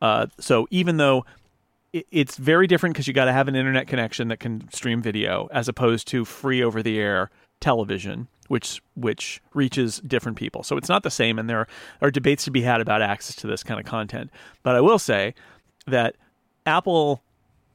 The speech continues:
you know, Apple making it free isn't enough. Apple also has to make it available, and, and this shows that Apple has,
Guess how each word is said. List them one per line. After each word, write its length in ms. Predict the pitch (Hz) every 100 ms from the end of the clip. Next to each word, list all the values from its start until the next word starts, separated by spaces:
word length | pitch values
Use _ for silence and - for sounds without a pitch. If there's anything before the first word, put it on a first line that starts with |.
| _ _ _ -
you 100 | 165
know, 80 | 151
Apple 260 | 180 220 269
making 320 | 214 202 180
it 120 | 156
free 640 | - - - 208 220 180 160
isn't 280 | 160 151 147
enough. 580 | 135 131 113 110 - - _ -
Apple 420 | 151 160 190 175 -
also 300 | 151 147 151
has 180 | 147 131
to 60 |
make 220 | 139 127 131
it 80 |
available, 680 | 113 113 127 135 110 110 104
and, 260 | - 131 -
and 160 | 135 135
this 120 | 135
shows 460 | - 180 180 165 135
that 120 | 127
Apple 300 | 127 127 123
has, 180 | 117